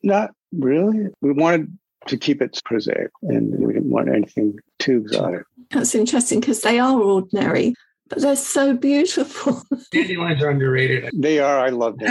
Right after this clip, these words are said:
Speaker 3: <laughs>
Speaker 1: And they're just fun to draw. And we wanted the visual impact of, you know, how they go through the different changes.
Speaker 3: Yeah, and they
Speaker 1: Visually,
Speaker 3: kind of
Speaker 1: that
Speaker 3: become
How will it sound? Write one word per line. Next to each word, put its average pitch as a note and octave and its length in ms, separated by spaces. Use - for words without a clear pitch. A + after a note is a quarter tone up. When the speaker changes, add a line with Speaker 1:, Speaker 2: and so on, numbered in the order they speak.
Speaker 3:
<laughs> - 200
Speaker 1:
And D#3 340
they're D3+ 100
just E3+ 240
fun D3+ 180
to B2 60
draw. A2+ 440
And C#3 120
we C3+ 80
wanted C#3+ 320
the C3+ 60
visual C3+ 420
impact A#2+ 480
of, G#2+ 180
you D3+ 80
know, C#3+ 100
how B2+ 80
they B2+ 120
go A#2+ 100
through - 220
the - 80
different - 320
changes. G2+ 600
Speaker 3:
Yeah, E3+ 200
and C#3+ 120
they C#3+ 80
Speaker 1:
Visually, A#2+ 100
Speaker 3:
kind - 140
of G2+ 60
Speaker 1:
that B2+ 140
Speaker 3:
become B2+ 300